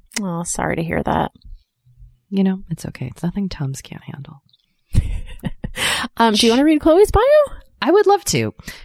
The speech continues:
Speaker 2: Chloe Cooper Jones is a writer based in New York City. In twenty twenty, Chloe was a Pulitzer Prize finalist in feature writing for Fearing for His Life,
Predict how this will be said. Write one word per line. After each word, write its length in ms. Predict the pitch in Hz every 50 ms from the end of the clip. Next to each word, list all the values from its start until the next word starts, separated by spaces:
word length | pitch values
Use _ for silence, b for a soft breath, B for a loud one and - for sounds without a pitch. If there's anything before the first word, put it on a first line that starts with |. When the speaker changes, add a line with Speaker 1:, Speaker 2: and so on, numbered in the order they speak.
| B B
Speaker 2:
Chloe 360 | - - 220 240 302 370 381
Cooper 300 | - - 208 185 - 165
Jones 400 | - 135 127 117 123 127 - -
is 220 | - 156 147 139 - -
a 60 | 147
writer 320 | 131 135 135 139 170 185
based 320 | 180 151 135 139 - - -
in 80 | 147
New 100 | 139 131
York 160 | 127 127 123
City. 320 | - - - 117 - - - -
In 80 | 143 143
twenty 360 | - - - 202 220 247 277
twenty, 480 | - - - 147 139 117 110 120 - _ _
Chloe 280 | - - 160 160 160
was 160 | 156 156 151
a 80 | 151 151
Pulitzer 500 | - - - - 165 180 202 - - 311
Prize 400 | - - - 180 175 175 165 -
finalist 500 | - - 143 143 131 127 123 127 131 - -
in 100 | 147 139
feature 400 | - - - 135 - - - 127
writing 400 | - - - - - - - - B B B B B B B
for 420 | B - - 156 147 139 139 135 127 -
Fearing 500 | - - - 180 180 190 208 214 220 202
for 140 | - 165 156
His 180 | 160 139 -
Life, 260 | - 123 117 113 123